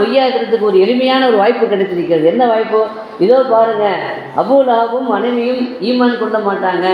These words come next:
நரகத்துக்கு தான் போவாங்கன்னு முகமது சொல்றாரு. இதோ நான் ஈமான் கொள்கிறேன், "அஷ்ஹது அல்லா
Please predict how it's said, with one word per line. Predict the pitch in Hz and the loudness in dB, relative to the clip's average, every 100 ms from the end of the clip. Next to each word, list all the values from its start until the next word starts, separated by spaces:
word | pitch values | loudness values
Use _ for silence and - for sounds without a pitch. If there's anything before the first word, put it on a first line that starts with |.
| 170 - - - - 120 | -2 -6 -12 -16 -12 -4
நரகத்துக்கு | 175 247 262 254 254 | 0 2 2 0 -2
தான் | 247 247 226 | 0 0 2
போவாங்கன்னு | 208 220 214 226 | 2 0 -2 -2
முகமது | 196 196 214 208 208 | 0 0 0 -2 0
சொல்றாரு. | 196 196 190 180 - - - | 0 0 0 -2 -4 -12 -6
இதோ | 147 196 226 | 0 2 2
நான் | 196 196 | 2 -2
ஈமான் | 180 208 214 208 | -2 -2 -2 0
கொள்கிறேன், | 190 185 180 180 147 - - | 2 2 2 2 0 -6 -6
"அஷ்ஹது | 160 214 254 254 | -4 -2 0 0
அல்லா | 240 233 | 0 0